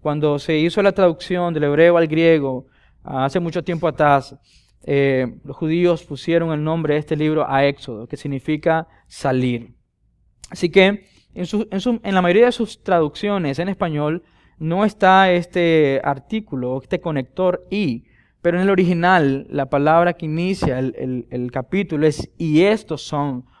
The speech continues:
los nombres". Lo que nos está enseñando con, con este, ah, conexión es que hay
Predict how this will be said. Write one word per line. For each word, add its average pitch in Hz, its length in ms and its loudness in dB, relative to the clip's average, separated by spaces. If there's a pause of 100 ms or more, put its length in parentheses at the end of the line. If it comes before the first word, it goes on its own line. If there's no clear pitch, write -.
(100)
los 131 180 -8
nombres". 117 420 -10 (220)
Lo 170 100 -4
que 220 80 2
nos 208 120 4
está 240 140 2
enseñando 220 640 4
con, 160 220 -4
con 170 180 -4
este, 202 540 2 (320)
ah, 156 240 2
conexión 190 800 2 (240)
es 170 140 2
que - 280 4
hay 190 760 6